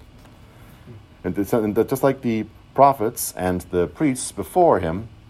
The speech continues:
the kings will also rule as part of an authority on God's behalf. And the kings will only stay in power, the, from the, either whether it's the line of David or whether it's the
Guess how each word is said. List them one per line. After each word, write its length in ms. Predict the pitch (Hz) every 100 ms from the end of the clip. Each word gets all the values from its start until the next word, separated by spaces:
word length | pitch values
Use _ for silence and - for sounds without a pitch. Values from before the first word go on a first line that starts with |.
| -
the 80 | 85
kings 580 | - 170 117 120 123 120
will 160 | -
also 680 | 117 170 - 92 78 80 101 - - - - -
rule 380 | 90 98 101 98
as 320 | 87 92 87 - - - -
part 220 | - 87 90
of 180 | 87 - -
an 120 | 85
authority 520 | 80 139 147 95 90 -
on 220 | 92 98
God's 340 | 82 80 76 -
behalf. 680 | 92 78 113 92 - - - - - -
And 120 | 87
the 40 | 85
kings 460 | 120 110 107 - - -
will 100 | 90
only 180 | 101 117
stay 280 | - 120 120
in 100 | 113
power, 500 | 139 160 98 92 113 - - - - -
the, 100 | 85
from 160 | 101 85
the, 80 |
either 160 | 95 82
whether 160 | 90 87
it's 100 | -
the 80 |
line 140 | 87 87
of 140 | 78
David 440 | 98 113 131 160 -
or 220 | 90 90
whether 180 | 85 82
it's 140 | 82 -
the 320 | 87 82